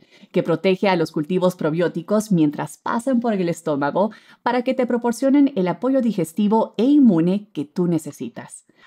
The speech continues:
A los niños y adultos que no les gusta tomar píldoras pueden probar P B Assist Junior,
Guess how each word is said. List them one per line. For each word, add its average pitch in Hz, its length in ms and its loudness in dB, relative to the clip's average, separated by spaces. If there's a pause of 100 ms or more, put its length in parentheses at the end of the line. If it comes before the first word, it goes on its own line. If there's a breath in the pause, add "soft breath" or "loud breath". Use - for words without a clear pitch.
(200 soft breath)
A 208 120 0
los 247 160 2
niños 370 320 2
y - 20 0
adultos 180 420 0
que 151 140 0
no 196 240 2
les 320 220 0
gusta 269 220 -2
tomar 214 320 0
píldoras 226 600 0
pueden 226 260 4
probar 208 460 0
P 208 220 2
B 196 180 2
Assist 180 500 -2
Junior, 143 440 -2